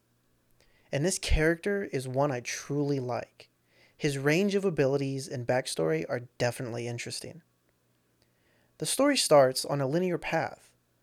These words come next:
a path that eventually forks and loops, taking viewers along on Ray's ride to find the truth. The supporting characters are well written and are just as interesting as Ray.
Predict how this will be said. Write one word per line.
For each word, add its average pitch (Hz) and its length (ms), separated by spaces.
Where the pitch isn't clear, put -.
a 143 40
path - 380
that 190 160
eventually 156 480
forks 175 460
and 139 160
loops, 196 380
taking 190 360
viewers 180 320
along 165 380
on 135 200
Ray's 139 300
ride 143 260
to 143 40
find 139 260
the 127 60
truth. - 540
The 147 80
supporting 214 440
characters 180 460
are 131 100
well 147 260
written 135 440
and 143 140
are 135 40
just 156 300
as 156 160
interesting 175 400
as 123 120
Ray. 147 400